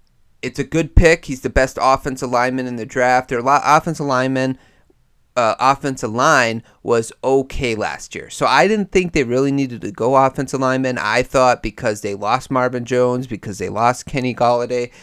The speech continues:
that they would go wide receiver here. But going offensive line isn't an,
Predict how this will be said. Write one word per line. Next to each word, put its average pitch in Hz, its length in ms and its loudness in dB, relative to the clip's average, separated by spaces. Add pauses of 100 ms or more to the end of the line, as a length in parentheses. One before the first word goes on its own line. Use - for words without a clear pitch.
(120)
that 110 160 -6
they 117 160 -4
would 120 180 -8
go 117 140 -6
wide 113 280 -4
receiver 156 460 -10
here. 147 340 -4 (720)
But 143 160 2
going 175 220 0
offensive 160 400 -2
line 131 240 0
isn't 120 240 -2
an, 117 160 -4